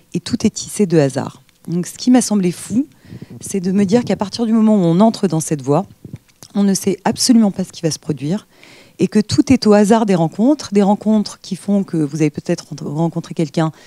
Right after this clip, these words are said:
qui va vous dénoncer, comme vous pouvez rencontrer quelqu'un qui veut vous aider, et même parmi ceux qui veulent vous aider, par exemple une faiseuse d'ange, et on va revenir après sur toute cette, euh, sémantique que je trouve vraiment intéressante,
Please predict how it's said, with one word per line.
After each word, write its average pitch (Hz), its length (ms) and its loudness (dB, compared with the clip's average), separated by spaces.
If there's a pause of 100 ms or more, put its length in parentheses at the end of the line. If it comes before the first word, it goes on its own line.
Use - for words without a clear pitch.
(300)
qui - 160 -8
va 139 300 0
vous - 160 -14
dénoncer, 165 560 0
comme 190 180 0
vous 175 80 -4
pouvez 190 180 -2
rencontrer 180 400 -2
quelqu'un 160 280 -4
qui 143 320 -10
veut 147 160 0
vous 147 240 -2
aider, 208 320 4 (360)
et 185 80 0
même 277 220 4
parmi 226 240 2
ceux 233 260 -2
qui - 160 -12
veulent 160 120 0
vous 139 200 -10
aider, 185 300 2 (360)
par 180 100 2
exemple 185 400 2
une 170 100 0
faiseuse 185 400 0
d'ange, 180 340 0
et 165 40 -6
on 147 80 -6
va 147 100 -2
revenir 175 280 0
après 180 260 -2
sur - 240 -12
toute - 180 -18
cette, - 300 -8
euh, 139 80 0
sémantique 156 560 -8
que 151 100 -12
je 131 80 -12
trouve 139 160 -12
vraiment 143 300 -2
intéressante, 143 560 -2